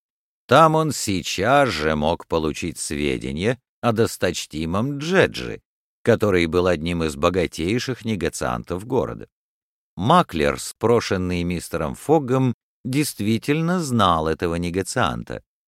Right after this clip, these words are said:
но уже два года как последний не жил более в Китае. Скопив себе состояние, он поселился в Европе, должно полагать, в Голландии, что легко можно объяснить многочисленными сношениями,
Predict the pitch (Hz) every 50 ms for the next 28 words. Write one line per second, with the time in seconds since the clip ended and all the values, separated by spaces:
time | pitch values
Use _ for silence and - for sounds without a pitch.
0 | _ _ _ _ _ _ _ _ 78 82 87 87 87 82 80 80 98 107 104 90
1 | 78 82 78 73 58 - 64 76 104 139 139 139 117 - 87 82 - - - 85
2 | 82 - - 76 69 76 82 87 85 95 107 113 113 113 110 - 85 104 107 110
3 | 110 104 90 - 73 87 113 170 190 180 139 85 69 76 90 87 76 73 76 80
4 | 76 - _ - 143 - - 110 64 58 57 55 - _ _ _ _ _ _ _
5 | _ _ _ - - - - 120 110 - 107 110 95 - - - 82 76 76 65
6 | - - 78 - - - 67 64 60 60 60 62 64 73 92 101 123 - _ _
7 | _ _ _ - 90 90 87 - 101 95 - 87 80 80 92 104 107 - - 117
8 | 110 117 131 156 160 185 196 202 135 73 - - - - - - _ _ _ _
9 | _ _ _ 98 98 117 127 117 98 95 110 104 90 92 90 90 87 87 92 95
10 | 92 - - - 90 87 92 92 123 147 151 139 92 71 67 65 60 60 65 64
11 | 62 58 - - _ _ _ _ _ _ _ - - - 147 139 135 127 - -
12 | - 175 165 131 107 98 87 95 95 90 80 78 82 95 92 - - 135 143 127
13 | - - 113 113 113 104 98 101 92 - - 117 117 - - 107 107 104 104 104
14 | 101 98 95 90 - - 90 82 78 - - - 113 127 139 135 131 123 117 107
15 | 101 98 95 92 87 80